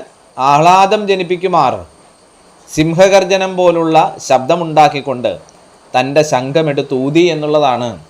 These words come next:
ഈ ശ്ലോകത്തിൻ്റെ അർത്ഥം. "തസ്യ സംജനയൻ ഹർഷം കുരുവൃദ്ധ പിതാമഹ സിംഹനാദം വിനദ്യോച്ഛൈ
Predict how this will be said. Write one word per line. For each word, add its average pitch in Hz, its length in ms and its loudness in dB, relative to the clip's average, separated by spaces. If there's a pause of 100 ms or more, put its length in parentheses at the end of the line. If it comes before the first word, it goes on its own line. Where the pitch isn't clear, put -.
(800)
ഈ 165 100 2
ശ്ലോകത്തിൻ്റെ 120 640 0
അർത്ഥം. 98 360 -2 (760)
"തസ്യ 202 460 4 (460)
സംജനയൻ 170 800 0
ഹർഷം 123 640 -2 (400)
കുരുവൃദ്ധ 190 540 4
പിതാമഹ 131 840 2 (280)
സിംഹനാദം 170 840 2
വിനദ്യോച്ഛൈ 139 960 0